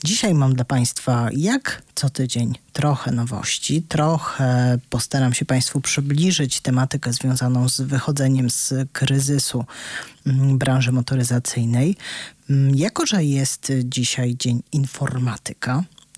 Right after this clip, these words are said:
to będziemy rozmawiać o tych połączeniach motoryzacji i informatyki. Będzie z nami gość. Będzie to Tomasz Jurczak, redaktor portalu, e, którym sztuczna inteligencja jest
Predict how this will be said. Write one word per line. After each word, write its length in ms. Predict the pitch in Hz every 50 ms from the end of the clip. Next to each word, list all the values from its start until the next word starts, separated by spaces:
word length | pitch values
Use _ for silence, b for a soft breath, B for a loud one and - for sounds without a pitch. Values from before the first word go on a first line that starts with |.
| _ _
to 480 | - 131 123 120 123 123 123 123 120 123
będziemy 420 | - 131 127 117 - - 120 120 123
rozmawiać 540 | 123 117 117 - 127 123 120 120 123 - -
o 180 | - - 131
tych 460 | - - - 143 135 120 - - -
połączeniach 760 | - - - 139 131 131 131 127 - 147 156 147 131 120 - -
motoryzacji 840 | 143 135 - 135 127 127 120 - 127 117 - - - 123 - - 143
i 200 | 139 - - 165
informatyki. 920 | 147 147 - - 139 139 131 131 123 117 - 117 - - - - 127 - - B B B B B B B B
Będzie 380 | 143 139 139 135 131 - 131 131
z 80 | - -
nami 560 | 135 127 127 127 127 127 127 127 123 123 - - - _ -
gość. 560 | - 117 - - - - - - - - - -
Będzie 280 | - 120 117 117 107
to 180 | 107 - 127 123 - _ -
Tomasz 500 | - 143 135 127 120 117 - - - - -
Jurczak, 680 | 151 139 127 123 - - - - 117 110 - - -
redaktor 540 | 135 135 127 127 135 127 - - - - -
portalu, 680 | - - 135 120 123 - - 127 123 127 127 123 127 - B B B B B B B B B -
e, 340 | 139 131 131 131 131 131 123 -
którym 840 | - - - - 131 127 127 127 127 127 131 135 131 131 131 135 135 B B B B B B -
sztuczna 400 | - - - 240 240 - - 175
inteligencja 800 | 147 135 - 143 139 139 147 135 123 123 - - 117 107 110 - _ _ -
jest 440 | 120 131 127 - - - - -